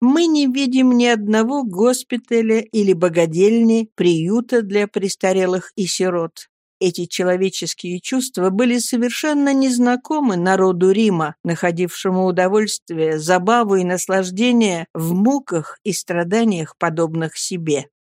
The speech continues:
Царь Агриппа по своим мыслям и понятиям, по вкусам и привычкам был настоящий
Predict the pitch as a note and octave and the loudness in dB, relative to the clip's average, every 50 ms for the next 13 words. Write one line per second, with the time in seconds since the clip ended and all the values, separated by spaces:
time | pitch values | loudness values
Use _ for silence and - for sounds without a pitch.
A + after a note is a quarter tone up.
0 | _ - - - B3+ A3+ A3 A3 G#3+ G3+ G#3 A3 A3+ A#3+ A#3+ - - F#3 D#3 - | _ -6 -2 0 2 2 2 2 2 2 2 2 2 0 0 -2 -4 -6 -6 -6
1 | _ - D#3 - - F3 F3 F3+ F#3 F#3+ F#3+ G3 F#3+ G3+ A3+ A#3+ A3+ - - F3 | _ -8 -8 -6 -4 -2 0 2 2 2 2 2 2 2 2 2 0 -2 -6 -6
2 | F3 E3+ E3+ E3+ E3 E3 - F3+ G3 A3 B3+ C4 B3+ C4 - - D#3+ D#3+ D#3+ D#3 | -4 -4 -2 -4 -2 -2 -2 0 0 2 0 0 -2 -4 -6 -6 -6 -4 -4 -6
3 | D#3 - F#3+ F#3+ F3+ - - - C#4+ C#4 C4+ D#3+ - F#3 E3+ E3+ E3+ F3 - G3 | -4 -2 -2 -2 -2 -4 -8 -8 -4 -4 -4 -4 -4 -4 -2 -2 -2 -2 -2 -2
4 | A3+ A3+ C4+ D4+ C#4 - - - - E3+ D#3+ D#3 D#3 D#3 _ - G3 G#3+ D4+ D#4+ | -2 -2 -2 -4 -6 -6 -8 -6 -4 -4 -2 -4 -6 -6 _ -4 -2 0 0 0
5 | E4 D#4+ C#4+ B3+ A3+ - - - F3 F3 F3+ F#3+ F#3+ F#3 - - - G3+ F#3+ F#3+ | 0 2 2 0 0 0 -2 -2 0 0 2 0 0 -2 -4 -6 -6 -6 -6 -6
6 | G3 - | -8 -12